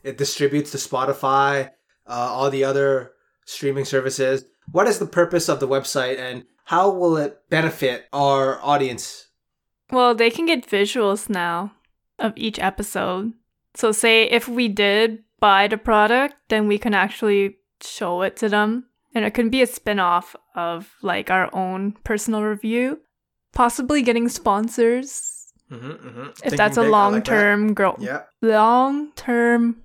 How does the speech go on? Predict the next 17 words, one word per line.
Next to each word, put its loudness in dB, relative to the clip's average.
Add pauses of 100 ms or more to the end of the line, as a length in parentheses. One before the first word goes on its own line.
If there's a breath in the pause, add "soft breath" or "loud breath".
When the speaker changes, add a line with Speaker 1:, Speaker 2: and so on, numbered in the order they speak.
Speaker 2:
goal. -4 (360)
Speaker 1:
Okay, -4
okay. -6 (560)
So -6
we're 0
trying 2
to, -10 (340 soft breath)
we're -2
trying 0
to -8
expand 0
the -4
S 0
I 2
B -2
T -6
brand -6